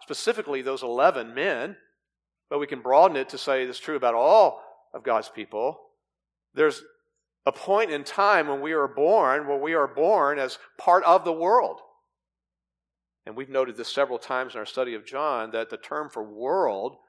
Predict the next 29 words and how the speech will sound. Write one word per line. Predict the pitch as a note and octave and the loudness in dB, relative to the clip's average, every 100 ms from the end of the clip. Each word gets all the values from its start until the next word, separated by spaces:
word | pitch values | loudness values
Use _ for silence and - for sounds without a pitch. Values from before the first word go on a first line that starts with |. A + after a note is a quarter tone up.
| _ _ _ | _ _ _
in | - B2+ | -12 -10
this | A#2 | -10
gospel | - A2+ F#2+ - B2+ C#3 | -2 0 0 -2 -2 -2
is, | A2+ - - - | -4 -10 -20 -12
is, | - C3 C3+ | -6 -6 -6
is | C3+ B2 | -8 -2
almost, | C#3 C#3 A#2 - - | -2 -2 -4 -10 -14
is | A#2+ - | -14 -12
usually | C3 F#3+ - A#2 | -6 -6 -6 -8
referring | A#2 A2 - D3 D#3+ B2 G2 A2+ - - _ - | -8 -10 -6 0 2 0 -4 -10 -18 -20 _ -8
to | C#3+ | -6
the | C3 | -6
fallen | - D3 D3+ D3 B2 | 0 4 4 2 -4
world | B2 C3+ B2 | -6 -4 -4
system, | - - C#3+ - D#2 - | -6 -8 -8 -8 -14 -12
not | A2 C3 - | -4 -4 -4
the | A2 G2 - _ _ | -8 -8 -14 _ _
cosmos | - C#3 C3+ B2 A2 G2+ B2+ - | -2 2 2 0 -4 0 -2 -4
as | A2+ | -14
far | - A#2+ | -8 -6
as | A2 | -6
the | - | -10
created | - - B2 A#2+ A#2 G2 | -16 -14 -10 -8 -8 -10
universe, | A2+ C#3 G2+ G2 G2+ C3 | -16 -16 -14 -10 -10 -10
but | C3 - | -12 -8
the, | B2 - - - | -10 -10 -10 -6
the | |
world | D3 D#3 G#3 G#3+ | -4 4 6 6
system, | - - - - - | 2 -2 -2 -2 -8